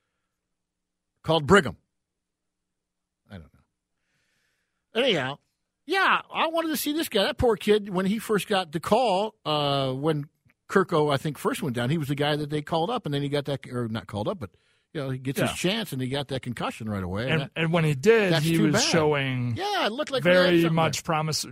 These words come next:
Speaker 2: He played one drive,
Speaker 1: Okay.
Speaker 2: and he was phenomenal.
Speaker 1: All right, so, listen. Are we saying,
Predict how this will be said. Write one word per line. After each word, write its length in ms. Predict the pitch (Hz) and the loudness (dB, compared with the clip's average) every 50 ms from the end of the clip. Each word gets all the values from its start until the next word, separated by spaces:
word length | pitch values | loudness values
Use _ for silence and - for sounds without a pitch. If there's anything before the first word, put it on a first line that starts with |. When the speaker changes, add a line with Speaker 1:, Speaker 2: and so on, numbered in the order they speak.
| 123 | -6
Speaker 2:
He 160 | 110 143 139 | -2 -2 -2
played 260 | 131 - 170 160 151 131 | -2 -2 -2 -2 -2 0
one 200 | 135 156 185 208 | 0 0 0 4
drive, 400 | 214 220 208 196 151 113 104 - | 6 6 6 6 4 2 -2 -4
Speaker 1:
Okay. 160 | 208 - - 269 | -4 -2 0 0
Speaker 2:
and 80 | 131 | 0
he 60 | 147 | 2
was 140 | 151 151 - | 0 0 -2
phenomenal. 440 | - 180 151 131 117 101 90 87 101 - _ _ _ _ _ | -2 -2 -2 -2 -2 -2 -4 -8 -10 -14 _ _ _ _ _
Speaker 1:
All 80 | 247 240 | 0 0
right, 160 | 165 101 90 | 0 -2 -4
so, 380 | - - - 220 160 120 92 - _ _ _ _ _ _ _ _ _ _ _ _ | -6 0 2 2 2 2 -2 -8 _ _ _ _ _ _ _ _ _ _ _ _
listen. 300 | 214 226 - - - - _ _ _ _ _ _ _ _ _ _ _ _ _ _ _ _ _ _ _ _ _ _ _ _ _ - | 2 2 2 0 -12 -18 _ _ _ _ _ _ _ _ _ _ _ _ _ _ _ _ _ _ _ _ _ _ _ _ _ -2
Are 100 | 151 160 | -2 2
we 100 | 156 160 | 2 2
saying, 540 | 147 - 220 220 226 226 226 226 220 214 | 2 2 2 2 4 4 2 2 0 -2